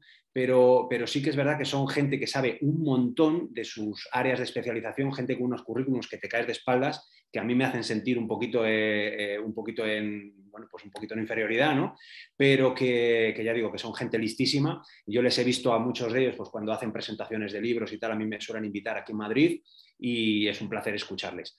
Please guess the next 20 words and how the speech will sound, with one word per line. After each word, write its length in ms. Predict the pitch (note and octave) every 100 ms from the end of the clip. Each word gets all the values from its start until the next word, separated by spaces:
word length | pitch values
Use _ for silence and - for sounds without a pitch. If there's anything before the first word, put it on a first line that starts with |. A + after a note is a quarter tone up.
| _
Así 340 | - A2 B2 G#2
que, 720 | A#2 A2 A2 A2 G#2+ G#2+ G#2+
mm, 480 | G#2 G#2 G#2 A2 A#2+
no 140 | A#2+ D3
me 140 | E3+
mojo 240 | E3+ E3 D#3
por 120 | D3
ninguno, 420 | C#3+ D3 F3 G2
simplemente 540 | - - C#3 C#3+ D#3+ A#2+
echar 200 | - C#3
un 80 | D3+
vistazo 400 | C#3 D#3 C#3+ D3
a 40 |
mi 120 | C3+
editorial, 460 | C3+ C#3 C#3 E3+ F#3
libros 260 | D3+ D3+ C#3+
de 80 |
cabecera 420 | C#3+ C#3 C3 C3+ C3
punto 220 | C3 B2+
com, 240 | F#3 G#3+